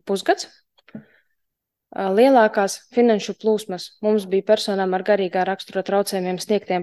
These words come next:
pakalpojumiem, un šī gada pirmajā pusgadā tie bija četrdesmit četri procenti no visiem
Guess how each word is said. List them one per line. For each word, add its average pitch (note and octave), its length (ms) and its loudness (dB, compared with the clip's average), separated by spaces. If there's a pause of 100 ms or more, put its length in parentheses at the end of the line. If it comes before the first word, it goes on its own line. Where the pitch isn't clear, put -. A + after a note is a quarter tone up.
pakalpojumiem, B3+ 640 2 (400)
un G3 80 -2
šī A3+ 240 4
gada G3+ 160 2
pirmajā F#3+ 640 0 (420)
pusgadā B3 480 0
tie A3+ 160 0
bija G#3 300 -2
četrdesmit G3 340 -6
četri G3+ 240 -8
procenti B3 480 -4
no F#3+ 160 -4
visiem F#3+ 400 -6